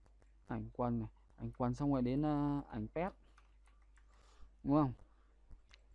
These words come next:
Ctrl C, copy này, sang bên này. Ctrl D, paste tiếp này.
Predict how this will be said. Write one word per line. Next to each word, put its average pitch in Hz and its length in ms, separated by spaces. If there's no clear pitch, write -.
Ctrl 135 340
C, - 160
copy 139 400
này, 113 140
sang 127 260
bên 131 140
này. 117 140
Ctrl 147 380
D, 143 40
paste 151 240
tiếp 160 220
này. 120 120